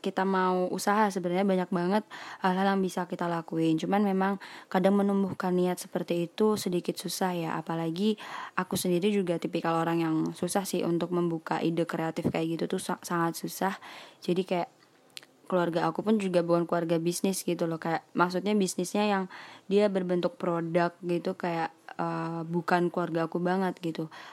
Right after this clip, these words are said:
Aku pun juga, cuman kalau untuk zaman dulu ya orang tua aku pernah lah nyoba-nyoba, tapi ternyata memang bukan jalannya di bisnis produk, jadi ya nggak bisa juga gitu. Terus ngomong-ngomong, ini kan lagi di masa pandemi covid, jadi membutuhkan,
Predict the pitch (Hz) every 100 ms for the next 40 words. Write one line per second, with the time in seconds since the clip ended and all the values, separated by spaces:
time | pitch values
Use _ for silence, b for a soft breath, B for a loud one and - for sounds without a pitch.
0 | B 160 175 170 208 190 185 180 175 -
1 | 190 208 202 185 185 180 180 - B B
2 | B B 180 185 180 180 175 175 226 240
3 | 175 160 165 165 160 165 160 226 233 -
4 | 190 220 196 196 185 175 175 180 196 196
5 | 180 196 196 180 175 196 196 185 175 175
6 | B B B B 185 196 185 185 185 185
7 | 185 185 175 180 - 185 - - - 175
8 | 170 175 226 240 254 - 175 170 220 240
9 | - B B - 185 170 170 160 160 -
10 | 170 160 190 185 165 160 - 160 151 -
11 | 156 156 160 B B B B B B -
12 | 240 240 226 214 208 208 208 208 233 233
13 | 220 190 185 180 175 175 180 180 175 175
14 | 175 170 170 180 175 - 180 175 165 185
15 | 202 202 196 185 - 180 - 190 185 185